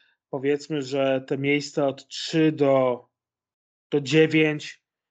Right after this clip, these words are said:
e, to jest kwestia dwóch spotkań. Także absolutnie to jest jeszcze za wcześnie na podejmowanie jakichkolwiek decyzji, na wyciąganie wniosków, no, poza Wolfsburgiem.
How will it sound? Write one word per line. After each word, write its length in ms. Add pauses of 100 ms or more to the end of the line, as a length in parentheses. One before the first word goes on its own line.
(680)
e, 320
to 120
jest 140
kwestia 680
dwóch 260
spotkań. 680 (2000)
Także 260
absolutnie 540
to 120
jest 180
jeszcze 200
za 140
wcześnie 360
na 100
podejmowanie 640
jakichkolwiek 600
decyzji, 580 (320)
na 60
wyciąganie 540
wniosków, 520
no, 340 (580)
poza 240
Wolfsburgiem. 680